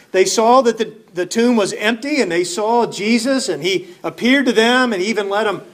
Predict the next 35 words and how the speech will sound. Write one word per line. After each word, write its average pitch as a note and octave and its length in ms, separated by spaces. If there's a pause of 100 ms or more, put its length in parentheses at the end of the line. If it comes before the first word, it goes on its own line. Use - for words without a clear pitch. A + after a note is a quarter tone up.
(160)
poke A#3+ 280
their G3 160
hands A3+ 360
in F3+ 100
his D3+ 140
side. A3 520
And C3+ 180 (480)
I F#3+ 100
just, G#3+ 280 (220)
I D#3 80
don't F#3+ 160
understand G#3 640
that. C3 140
It C#3 80
looks D#3+ 180
like E3+ 280
they D3+ 160
would D#3 120
have D3+ 80
seen G3+ 220
him B3+ 100
and, D#3+ 320
and F3+ 240
gotten G#3 320
it. - 220 (800)
But C#3 100
we A3 140
don't G#3+ 240
understand. C3 840 (840)
We F#3 120
don't G3+ 280
get G3 200
it C3+ 240
at C#3 160
times. A#2+ 800